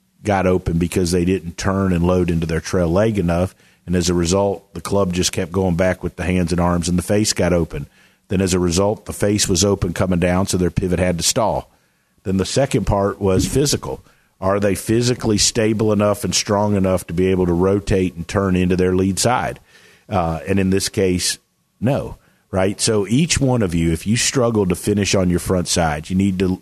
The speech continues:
look at two things. You need to look at one, is how is your club face? Is your club face good and square? Or is it, you, it could be a little shut even would be fine, right?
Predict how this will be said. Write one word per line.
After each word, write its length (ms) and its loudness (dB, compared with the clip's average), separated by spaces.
look 260 -2
at 120 -6
two 180 0
things. 400 -6
You 80 -2
need 200 0
to 60 0
look 220 0
at 120 -6
one, 380 0
is 200 0
how 260 0
is 120 0
your 100 -2
club 240 0
face? 380 -10
Is 220 -2
your 100 0
club 280 0
face 300 0
good 240 0
and 100 2
square? 580 -2
Or 180 0
is 120 2
it, 120 -2
you, 500 -4
it 100 -14
could 120 -2
be 100 2
a 40 2
little 180 2
shut 360 2
even 280 0
would 140 0
be 120 0
fine, 420 0
right? 300 0